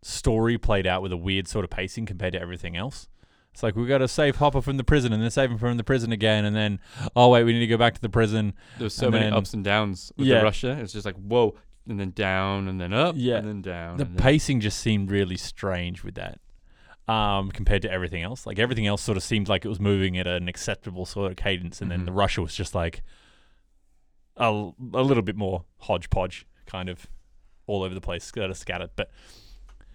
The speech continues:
Speaker 1: uh, that being said, I thought season four was glorious.
Speaker 2: Yeah,
Speaker 1: Um,
Speaker 2: yeah,
Speaker 1: did
Speaker 2: yeah.
Speaker 1: you pick it? Um, oh, I guess we're going way, way back when you find out that Vecna is,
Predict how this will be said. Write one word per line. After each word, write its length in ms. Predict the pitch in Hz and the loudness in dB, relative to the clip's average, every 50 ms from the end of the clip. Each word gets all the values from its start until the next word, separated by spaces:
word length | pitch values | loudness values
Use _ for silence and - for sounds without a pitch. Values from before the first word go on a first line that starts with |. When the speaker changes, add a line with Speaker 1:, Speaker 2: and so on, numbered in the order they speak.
| - - - - - - - - - | -20 -20 -20 -20 -20 -20 -14 0 4
Speaker 1:
uh, 140 | 131 127 117 104 | 6 6 6 6
that 280 | 110 120 127 131 107 | 2 2 2 2 2
being 140 | 113 101 101 | 2 0 0
said, 260 | 92 113 90 85 87 - - | 2 2 2 2 0 -4 -2
I 80 | - 98 | -2 0
thought 240 | - - 107 98 87 | 2 2 0 0 -2
season 260 | - 104 87 82 85 | -4 -6 -6 -6 -6
four 120 | - 90 90 | -8 -10 -10
was 160 | 87 - - - - - | -10 -12 -16 -18 -14 -8
glorious. 540 | 92 101 92 92 90 85 87 90 - - - - - - - - - - - - | -6 -4 -4 -4 -4 -6 -6 -10 -12 -14 -16 -18 -20 -20 -20 -20 -20 -20 -12 -4
Speaker 2:
Yeah, 180 | 127 107 95 | -2 0 0
Speaker 1:
Um, 40 | 90 | 2
Speaker 2:
yeah, 40 | 90 | 2
Speaker 1:
did 100 | 127 123 | 2 2
Speaker 2:
yeah. 40 | 147 | 2
Speaker 1:
you 80 | 156 - | 4 4
pick 220 | - 123 113 - | 4 4 4 2
it? 160 | 156 - - - - - - - - - - - - - - - _ _ _ _ _ - | -2 -4 -6 -10 -20 -20 -20 -20 -20 -20 -20 -20 -20 -20 -20 -20 _ _ _ _ _ -4
Um, 640 | 98 98 98 98 98 98 95 98 95 95 95 98 - | -4 -2 -2 -2 -2 -2 -2 -2 -2 -4 -4 -4 -2
oh, 100 | 107 104 | 0 2
I 100 | 98 98 | 2 2
guess 320 | 101 98 - - - - - - | 0 0 -2 -4 -10 -12 -8 -4
we're 80 | 113 | -2
going 340 | 101 101 92 92 101 101 - - | -2 -2 -2 -2 -4 -6 -8 -8
way, 220 | - 104 101 98 | -2 0 0 2
way 160 | 92 95 98 98 | 2 2 0 0
back 320 | 87 82 85 90 - - - - | -2 -4 -8 -10 -12 -18 -18 -12
when 100 | - 98 | -10 -8
you 60 | 90 87 | -8 -8
find 240 | - 98 87 87 87 | -6 -6 -6 -4 -6
out 100 | 87 82 | -6 -6
that 140 | 87 90 - | -8 -12 -12
Vecna 520 | 95 92 92 92 87 - - 92 87 85 | -10 -8 -6 -6 -6 -4 -6 -6 -6 -6
is, 300 | 85 85 80 - - - | -8 -8 -10 -12 -14 -16